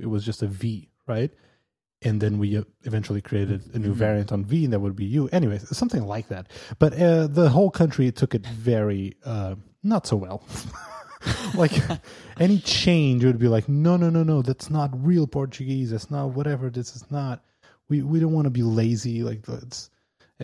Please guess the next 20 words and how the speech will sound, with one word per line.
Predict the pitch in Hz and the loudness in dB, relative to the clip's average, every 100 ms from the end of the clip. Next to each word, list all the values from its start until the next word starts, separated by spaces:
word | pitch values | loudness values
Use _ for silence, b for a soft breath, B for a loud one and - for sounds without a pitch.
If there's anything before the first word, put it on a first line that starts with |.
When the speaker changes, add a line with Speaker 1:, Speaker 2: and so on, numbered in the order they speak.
| - | -4
Speaker 1:
anyway, | 151 147 110 101 | 0 2 4 0
Speaker 2:
Mm-hmm. | 120 - - - 135 151 127 | -4 -14 -14 -12 -8 -6 -2
Speaker 1:
i-, | 151 | 2
we | 147 | 4
Speaker 2:
I | |
Speaker 1:
got | 160 | 6
Speaker 2:
feel | 147 | 4
like | 113 131 | 4 4
Speaker 1:
a | |
lot | 127 131 | 4 2
Speaker 2:
that's | 117 | 2
Speaker 1:
of | |
Speaker 2:
the | 117 | 2
only | 107 104 104 | 2 0 0
Speaker 1:
resistance. | 98 | 0
Speaker 2:
way | 95 92 | -2 -4
to | 92 - 92 90 | -6 -10 -8 -8
take | - 127 - | -8 -8 -8
that. | 127 - - _ _ _ _ _ _ _ | -10 -12 -16 _ _ _ _ _ _ _
Speaker 1:
<laughs> | _ | _